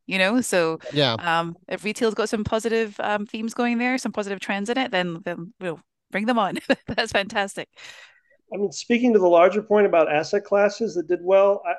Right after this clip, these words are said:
Speaker 3: I, I think it was sort of a year of niche, niche asset classes. And I, I think of data centers, uh, advanced manufacturing, which, you know, the federal government's making a, a massive push behind. And I think of, you know,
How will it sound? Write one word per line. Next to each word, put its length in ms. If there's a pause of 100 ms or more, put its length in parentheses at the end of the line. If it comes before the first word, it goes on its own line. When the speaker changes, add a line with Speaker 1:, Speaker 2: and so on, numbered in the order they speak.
Speaker 3:
I, 80
I 40
think 220
it 40
was 260
sort 120
of 60
a 60
year 260
of 120
niche, 320 (340)
niche 640 (100)
asset 360
classes. 520
And 80
I, 180 (1000)
I 80
think 180
of 120
data 260
centers, 680 (960)
uh, 240
advanced 440
manufacturing, 1120 (320)
which, 280
you 60
know, 100
the 80
federal 240
government's 440
making 280
a, 160
a 60
massive 500
push 260
behind. 520 (800)
And 120
I 140
think 220
of, 320
you 120
know, 300